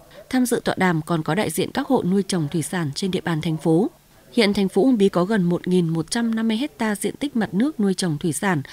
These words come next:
tập trung chủ yếu tại năm xã phường với bốn trăm ba mươi hộ.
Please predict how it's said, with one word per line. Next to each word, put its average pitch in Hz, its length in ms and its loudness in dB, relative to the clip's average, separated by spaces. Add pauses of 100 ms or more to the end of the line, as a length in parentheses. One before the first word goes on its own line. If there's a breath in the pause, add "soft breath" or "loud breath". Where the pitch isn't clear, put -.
(220 loud breath)
tập 196 140 0
trung 262 200 2
chủ 196 140 0
yếu 165 160 4
tại - 180 -2
năm 214 240 -2
xã - 220 -2
phường 170 440 2
với 160 180 2
bốn 160 200 0
trăm 214 240 -4
ba 202 100 -2
mươi 185 140 0
hộ. 180 280 2